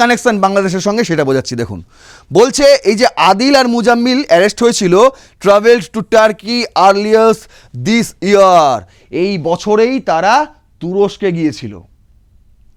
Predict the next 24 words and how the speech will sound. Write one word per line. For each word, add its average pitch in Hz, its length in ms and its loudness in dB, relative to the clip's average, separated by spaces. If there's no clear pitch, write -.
বুঝতে 180 240 -6
পারছেন 269 300 0
কানেকশনটা? 202 540 -2
দেখুন, 147 240 -4
where 262 400 4
the 240 100 4
allegedly 233 440 0
met 220 180 2
their 220 240 4
handler, 214 480 2
সেখানে 185 320 -6
তারা 208 180 2
যারা 170 260 2
হ্যান্ডলার 180 400 0
ছিল 196 100 -4
তাদের 165 200 0
সঙ্গে 175 240 -6
মিলে 170 160 0
তারা 156 220 2
দেখা 165 240 2
করে 226 160 4
এবং 196 120 2
handler 180 300 2
arrange 196 260 0